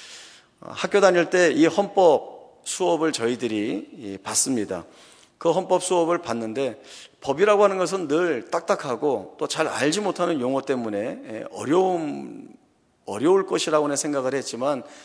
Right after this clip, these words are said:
사실 이 법 공부를 하면서,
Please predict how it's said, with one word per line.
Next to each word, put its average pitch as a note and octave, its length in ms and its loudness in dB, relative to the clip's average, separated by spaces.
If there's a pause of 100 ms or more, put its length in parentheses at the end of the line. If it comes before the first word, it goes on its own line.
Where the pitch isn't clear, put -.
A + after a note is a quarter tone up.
(180)
사실 D#3+ 360 -2
이 C3 560 -2
법 C#3+ 220 -4
공부를 C3 400 -4
하면서, B2+ 580 -4